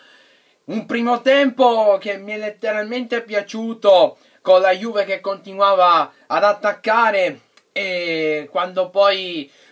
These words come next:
Thuram ha fatto quel gol, ma poi non era il suo primo gol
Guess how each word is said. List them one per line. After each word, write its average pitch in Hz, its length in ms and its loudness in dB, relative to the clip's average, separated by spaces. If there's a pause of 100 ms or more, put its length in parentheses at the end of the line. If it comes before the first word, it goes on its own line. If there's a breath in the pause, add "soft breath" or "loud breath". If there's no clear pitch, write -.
(100)
Thuram 214 560 2 (200)
ha 160 140 -8
fatto 180 360 -2
quel 180 260 -6
gol, 180 520 2
ma 160 260 -6
poi 185 460 -2 (240 soft breath)
non 190 200 2
era 185 460 0
il 165 140 -8
suo 175 220 -10
primo 196 360 -2
gol 180 340 2